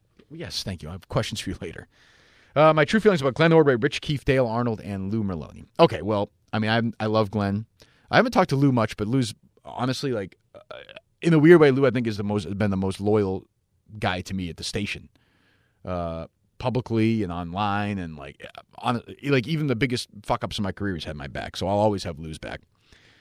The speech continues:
Um, Rich and Dale, I really, you know, they're, I see Dale, I say hello, but I have no use for him. He has no use for me. Same with Rich. I mean, I just, it's not my kind of show. It's, they do their thing. It's fine. You know, I think they're fine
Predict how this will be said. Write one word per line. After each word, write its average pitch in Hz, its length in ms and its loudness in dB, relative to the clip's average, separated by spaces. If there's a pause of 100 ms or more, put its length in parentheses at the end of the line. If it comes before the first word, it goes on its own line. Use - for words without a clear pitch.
(160)
Um, 120 460 0
Rich 180 200 2
and 160 80 0
Dale, 147 200 10
I 120 80 6
really, 117 400 2
you 101 260 -2
know, 95 120 -2
they're, 117 180 -6 (180)
I 98 160 -6
see - 160 -8
Dale, 101 200 0
I 92 40 0
say 87 160 -4
hello, 78 240 -8
but 95 80 -10
I 101 40 -6
have 87 100 -10
no 82 80 -8
use 60 240 -12
for 65 160 -16
him. 76 60 -12
He 80 40 -10
has 76 100 -12
no 80 60 -12
use 76 180 -10
for - 120 -12
me. 67 100 -12
Same 113 180 -4
with 76 120 -8
Rich. 76 320 -12 (100)
I - 40 -8
mean, 110 140 -2
I 120 60 -2
just, 110 260 -8
it's - 260 -8
not 78 140 -8
my 58 120 -16
kind - 180 -16
of - 60 -12
show. 62 280 -10
It's, - 140 -18
they 110 140 -4
do 104 140 -4
their 95 140 -4
thing. 85 240 -10
It's 80 120 -12
fine. 67 300 -14 (520)
You 92 100 -6
know, 90 60 -4
I - 20 -4
think 92 140 -6
they're 95 100 -4
fine 85 500 -6